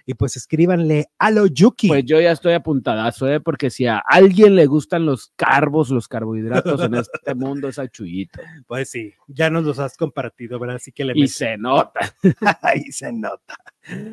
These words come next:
Speaker 1: Bueno, vamos ahora con Sergio Mayer. Resulta que Sergio Mayer,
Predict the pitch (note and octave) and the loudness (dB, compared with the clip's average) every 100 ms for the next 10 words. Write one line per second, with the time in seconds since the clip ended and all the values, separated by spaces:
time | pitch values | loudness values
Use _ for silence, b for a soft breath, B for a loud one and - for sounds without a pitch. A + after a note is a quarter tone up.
0 | A#3 G3+ C3 B2+ - B B - A#3 C4+ | -16 -14 -8 -8 -10 B B 2 4 4
1 | B3 B3+ B3+ B3 B3 A3+ - C4+ C#4 D4 | 4 4 4 2 2 2 4 4 4 4
2 | C#4+ G3+ F#3 B3 D4+ A#3 C4 B3+ A#3 G#3 | 4 4 2 2 2 2 6 8 8 6
3 | G3 F#3 F3+ - F#3 G#3 G#3+ G3 G#3 - | 4 2 0 -2 -2 -2 0 -2 -2 -2
4 | G#3 G3 A3+ G#3 F3 D#3 D#3 D3+ D3+ D#3+ | -2 0 0 0 0 0 0 0 2 2
5 | F3+ C#3 D#3 F#3 A3 | 2 2 0 0 -6